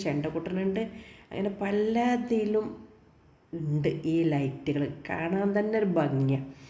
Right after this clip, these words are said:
അത് കാണാൻ വേണ്ടിയിട്ടാണ് സകല നാനാജാതി മതസ്ഥരുണ്ട്. മുസ്ലിം മാത്രമല്ല, ഹിന്ദു, ഇത് അന്ത-, ഹിന്ദുക്കളുടെ പരിപാടിയാണെങ്കിലും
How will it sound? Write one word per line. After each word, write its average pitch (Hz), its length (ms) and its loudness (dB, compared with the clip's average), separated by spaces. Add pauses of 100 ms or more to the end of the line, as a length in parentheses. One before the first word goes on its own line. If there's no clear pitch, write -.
(280)
അത് 180 100 2 (120)
കാണാൻ 202 360 2
വേണ്ടിയിട്ടാണ് 185 540 0 (120)
സകല 175 380 0 (100)
നാനാജാതി 185 960 0
മതസ്ഥരുണ്ട്. - 640 -6 (720)
മുസ്ലിം 165 400 -2
മാത്രമല്ല, 180 420 -4 (100)
ഹിന്ദു, 156 320 -2 (260)
ഇത് 147 120 -4 (160)
അന്ത-, 147 320 2
ഹിന്ദുക്കളുടെ 156 680 0
പരിപാടിയാണെങ്കിലും 208 640 4